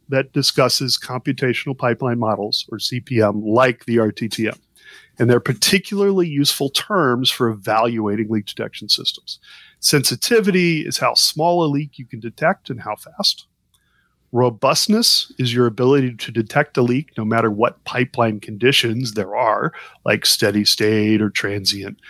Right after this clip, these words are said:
shut in, slack, supercritical, and so forth. Reliability is how much you trust the system's alarms.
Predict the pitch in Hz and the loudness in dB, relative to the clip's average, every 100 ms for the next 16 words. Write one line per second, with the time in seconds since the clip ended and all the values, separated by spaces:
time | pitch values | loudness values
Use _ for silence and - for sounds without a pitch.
0 | - - - - 120 117 113 110 107 107 | -20 -10 -2 2 2 2 2 2 0 0
1 | 104 - - - 104 104 101 - - - | -4 -2 0 0 0 0 0 -2 0 2
2 | 113 113 98 113 104 92 98 101 - - | 2 0 0 0 0 -2 -6 -4 -6 -8
3 | - - _ _ _ - - _ _ 117 | -14 -20 _ _ _ -20 -20 _ _ -2
4 | 120 123 131 113 98 254 165 117 117 - | 0 2 2 0 0 2 2 0 -2 -2
5 | - 139 143 139 - 123 - - 220 - | -2 0 2 2 0 -2 0 0 0 0
6 | - 123 120 - - - 98 110 101 98 | -2 -2 -2 0 0 0 -4 -2 -2 -4
7 | - - - | -6 -2 -4